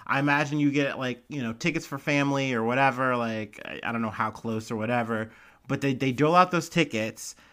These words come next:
And then you come and you perform, do this amazing, stellar show.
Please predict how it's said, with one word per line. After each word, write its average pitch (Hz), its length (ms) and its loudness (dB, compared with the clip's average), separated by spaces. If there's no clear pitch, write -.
And 151 200 4
then 143 160 4
you 156 160 2
come 156 520 6
and 123 180 0
you 139 240 8
perform, 165 540 2
do 139 100 2
this 135 180 -2
amazing, 143 380 2
stellar 202 320 0
show. 165 580 2